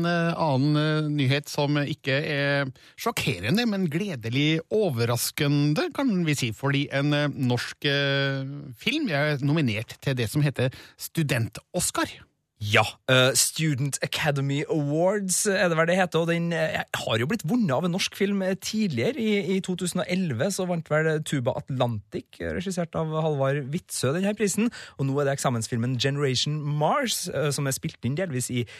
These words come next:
Speaker 2: Trondheim og i Nord-Trøndelag, som er nominert en av sju filmer som er med der, og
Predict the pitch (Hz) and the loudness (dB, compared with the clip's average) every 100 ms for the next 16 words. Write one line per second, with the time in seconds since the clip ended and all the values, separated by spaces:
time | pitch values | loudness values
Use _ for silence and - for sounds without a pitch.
0 | - _ - 143 185 185 143 190 262 196 | -20 _ -4 -2 0 0 0 0 0 2
1 | 139 135 139 139 131 151 165 180 - 143 | 4 4 2 2 2 0 0 -2 -2 -2
2 | 135 135 143 233 220 156 156 - 117 110 | 0 2 2 2 0 -2 -2 0 2 4
3 | 117 - - 117 123 120 113 113 113 107 | 2 -4 -14 -4 -2 0 0 -2 -2 0
4 | 117 120 123 - - 127 139 147 123 101 | 2 2 0 -4 -4 -6 -4 -2 0 -2
5 | 110 131 131 131 120 131 180 240 254 175 | -2 -2 0 0 0 2 2 2 0 2
6 | 180 180 170 | 4 4 2